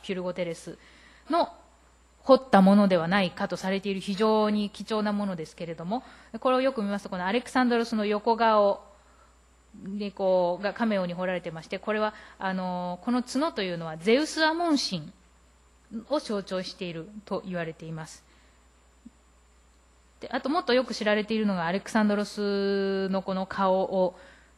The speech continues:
あの、が入っている貨幣ですね。これは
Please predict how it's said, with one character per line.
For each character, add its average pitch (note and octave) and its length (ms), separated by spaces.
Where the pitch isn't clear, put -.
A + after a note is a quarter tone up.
あ F#3 140
の、 E3 360
が F3 260
入 F#3+ 160
っ - 20
て F3+ 100
い - 20
る D#3+ 80
貨 C4+ 160
幣 B3+ 180
で D#3+ 120
す - 100
ね。 F3 120
こ - 140
れ A3+ 100
は A#3 200